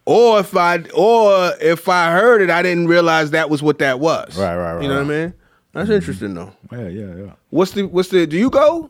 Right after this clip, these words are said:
Speaker 1: You go to a service a lot like that, or?
Speaker 2: Not like that.
Speaker 1: Okay. It's quick though, right? It's pretty fast.
Speaker 2: Yeah, it's
Speaker 1: It
Speaker 2: pretty
Speaker 1: ain't like,
Speaker 2: fast.
Speaker 1: it ain't
Speaker 2: It's,
Speaker 1: like
Speaker 2: it's,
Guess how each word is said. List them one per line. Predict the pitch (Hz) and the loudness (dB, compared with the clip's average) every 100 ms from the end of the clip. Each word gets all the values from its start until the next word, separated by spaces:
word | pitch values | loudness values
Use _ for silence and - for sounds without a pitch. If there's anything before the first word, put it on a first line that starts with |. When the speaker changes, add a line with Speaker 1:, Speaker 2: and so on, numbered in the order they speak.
| - | -10
Speaker 1:
You | 202 | -4
go | - | -2
to | 240 | -2
a | 226 | -4
service | 247 262 254 | -6 -6 -10
a | |
lot | 262 254 | -12 -14
like | 233 240 | -14 -12
that, | 269 254 | -12 -10
or? | 139 117 110 120 | -10 -10 -12 -14
Speaker 2:
Not | 156 120 | -16 -16
like | 78 71 | -18 -20
that. | - | -18
Speaker 1:
Okay. | 123 127 110 - _ _ _ _ _ _ | -18 -18 -20 -20 _ _ _ _ _ _
It's | - | -10
quick | - - 220 - | -6 -2 -2 -2
though, | 104 | -6
right? | 101 131 | -6 -8
It's | 175 | -8
pretty | - 160 | -8 -8
fast. | 185 156 - 151 | -8 -12 -14 -14
Speaker 2:
Yeah, | 208 | -12
it's | - | -10
Speaker 1:
It | |
Speaker 2:
pretty | 151 165 | -6 -4
Speaker 1:
ain't | 131 | -4
like, | 110 98 | -8 -10
Speaker 2:
fast. | 101 | -8
Speaker 1:
it | 151 | -8
ain't | 120 | -6
Speaker 2:
It's, | 156 | -6
Speaker 1:
like | 165 117 | -6 -6
Speaker 2:
it's, | 165 | -6